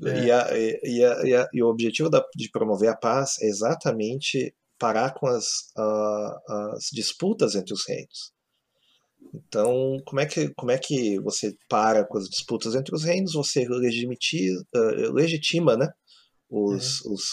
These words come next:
Speaker 2: re-, os reinados que já existem e deixa a política, o, o, a conversa da política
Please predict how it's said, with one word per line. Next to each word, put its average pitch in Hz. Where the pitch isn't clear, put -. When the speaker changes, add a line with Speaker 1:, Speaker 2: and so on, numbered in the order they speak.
Speaker 2:
re-, 107
os 101
reinados 98
que -
já 101
existem 107
e 220
deixa 127
a 147
política, 131
o, 104
o, -
a 101
conversa 101
da 104
política 98